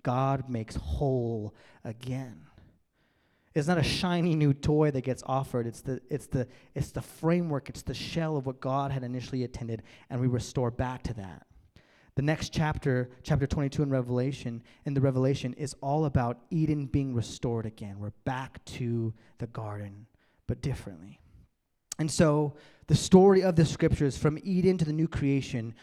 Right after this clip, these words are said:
we see God's plan of redemption to heal the world of sin and death and fully restore his presence on earth.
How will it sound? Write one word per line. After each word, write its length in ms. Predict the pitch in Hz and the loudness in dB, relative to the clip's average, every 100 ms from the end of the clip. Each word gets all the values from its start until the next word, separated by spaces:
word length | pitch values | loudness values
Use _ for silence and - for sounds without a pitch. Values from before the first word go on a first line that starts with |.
| - | 0
we 100 | 143 | 2
see 200 | 143 151 | 2 0
God's 440 | 131 147 147 156 - | 0 2 4 2 2
plan 280 | - 139 | 2 2
of 80 | 131 | 0
redemption 460 | 127 135 131 - 127 | -2 -2 -2 -4 -6
to 100 | 120 | -6
heal 400 | - 151 156 151 | -2 4 4 6
the 80 | 135 | 4
world 420 | 120 123 127 123 - - | 4 2 0 -2 -8 -6
of 120 | 131 | -4
sin 460 | - 156 151 151 | -2 0 0 0
and 280 | - 143 123 | -2 -6 -2
death 300 | 139 131 131 - | 0 0 -2 -8
and 140 | 135 - | -12 -6
fully 320 | - 147 147 | 2 4 4
restore 420 | 135 - 135 131 | 2 -2 -2 -2
his 160 | 131 - | -2 -4
presence 540 | - 123 120 120 - - - - | -4 -4 -4 -8 -12 -18 -16 -10
on 220 | 113 120 | -8 -8
earth. 340 | 110 - - | -12 -12 -12